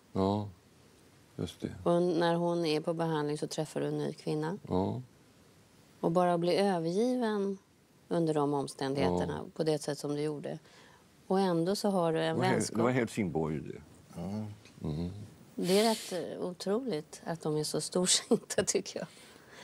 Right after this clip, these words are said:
Speaker 2: Det kunde
Speaker 1: Ja.
Speaker 2: lika gärna vara så att det fanns väldigt mycket hat och bitterhet.
Speaker 1: Och det var väl,
Speaker 3: Det
Speaker 1: eh,
Speaker 3: värker bort på något sätt, den,
Speaker 1: Ja.
Speaker 3: den, den bitterheten.
Speaker 2: Mm.
Speaker 3: Det har skapat bitterhet omkring mig också, men det har också värkt bort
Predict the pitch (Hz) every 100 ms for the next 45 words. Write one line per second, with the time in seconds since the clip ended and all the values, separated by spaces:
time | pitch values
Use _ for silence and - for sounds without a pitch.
0 | - - 196 202 208 208 190 185 185 180
1 | 180 170 170 170 160 165 156 156 156 156
2 | 151 151 165 - 156 156 - - 151 -
3 | 92 101 107 101 95 - - - 98 -
4 | - 104 127 - - 110 85 73 67 -
5 | - 71 98 95 98 76 73 73 - -
6 | 62 - - 190 190 190 180 180 143 -
7 | - - - - - - - - 90 82
8 | - 82 - 71 - 76 80 80 71 -
9 | - 95 - - 107 104 104 - -